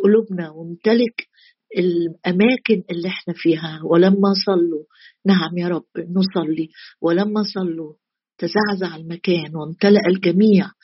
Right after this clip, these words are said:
بالروح القدس. أشكرك لأنك تملأنا جميعًا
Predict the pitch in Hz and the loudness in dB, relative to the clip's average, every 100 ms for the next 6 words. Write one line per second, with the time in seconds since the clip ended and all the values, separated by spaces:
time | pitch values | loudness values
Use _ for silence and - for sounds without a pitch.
0 | - - _ 175 170 202 240 202 202 156 | -20 -20 _ -4 2 0 2 0 0 -6
1 | 156 - - - - 180 156 - _ - | -6 -10 -12 -12 -2 -2 -2 -8 _ -20
2 | _ - 165 175 - - 170 170 190 240 | _ 0 2 2 -2 -2 -2 4 4 2
3 | 208 202 180 165 160 143 143 147 | 0 0 2 -2 -4 -10 -14 -16